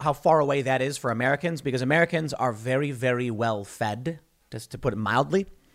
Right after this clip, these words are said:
But if the chi-, if the meat shortages persist, are people going to accept fake meats, lab-grown meats, et cetera?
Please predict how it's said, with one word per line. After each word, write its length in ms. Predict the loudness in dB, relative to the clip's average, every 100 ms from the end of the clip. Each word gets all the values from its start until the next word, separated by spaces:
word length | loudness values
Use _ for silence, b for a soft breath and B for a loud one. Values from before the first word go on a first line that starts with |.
| B B B B
But 140 | 6 6
if 120 | 6
the 60 |
chi-, 200 | 0 -2 0
if 80 | 0
the 80 |
meat 240 | 0 0 0
shortages 380 | 2 2 -2 -4
persist, 640 | -4 0 2 2 -4 -12 _ 0
are 140 | 0
people 400 | 2 0 2 2
going 320 | 2 2 0
to 520 | -4 -2 0 0 -2 -6 _ B B B B
accept 640 | -2 0 0 0 -2 -18 -20 _ _ _ _ _
fake 340 | 0 0 2
meats, 380 | 0 0 -2 -4
lab-grown 580 | -2 -2 -2 -2 -2 -2
meats, 200 | -4 -4
et 100 | -2
cetera? 320 | 0 0 -4